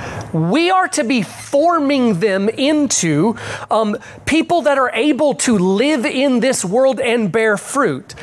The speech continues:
And so, and so let me, let me give a caution here. If your child's existence, um, consists entirely of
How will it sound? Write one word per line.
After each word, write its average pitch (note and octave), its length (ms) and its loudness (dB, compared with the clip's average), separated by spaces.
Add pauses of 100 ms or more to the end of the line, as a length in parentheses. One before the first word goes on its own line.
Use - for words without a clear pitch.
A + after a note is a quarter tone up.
(160)
And G#3 140 0
so, C#4+ 80 0
and A#3 140 2
so B3 100 0
let C#4+ 140 0
me, D#4+ 80 0
let C#4 120 0
me F4 80 2
give E4 120 0
a D4+ 40 -2
caution C4 640 -2
here. E3 340 0 (840)
If A#3+ 160 -2
your D#4 160 2
child's C#4+ 540 0
existence, D#3+ 1000 -4 (640)
um, G3+ 240 -2
consists - 680 -2
entirely C4 720 0
of F3+ 200 -2